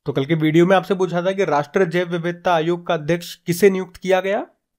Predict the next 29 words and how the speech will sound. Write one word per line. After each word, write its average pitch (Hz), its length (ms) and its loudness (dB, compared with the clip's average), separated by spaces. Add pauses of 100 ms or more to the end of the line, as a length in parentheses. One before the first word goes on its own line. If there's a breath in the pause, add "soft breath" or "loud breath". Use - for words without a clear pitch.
(160)
तो 170 60 2
आंसर 165 300 2
होगा 165 300 -6
सी 202 600 -6
अचलेंद्र 165 680 -2
रेड्डी। 147 340 0
आप 156 120 0
सभी 151 220 -2
ने 156 80 2
प्रश्न 147 280 -4
का 143 120 -2
बिल्कुल 139 280 -2
सही 131 160 -4
उत्तर 127 260 -6
दिया 131 280 -4
है। 147 260 -10 (400)
और 147 140 0
गाइस, 180 260 4
आज 165 240 2
वीडियो 160 360 2
के 226 100 -2
बीच 202 220 -4
में 202 80 0
मैंने 190 160 0
आपको 190 220 -2
कुछ 185 280 -2
नहीं 196 120 0
बोला 160 240 -4 (460)
कि 175 300 -6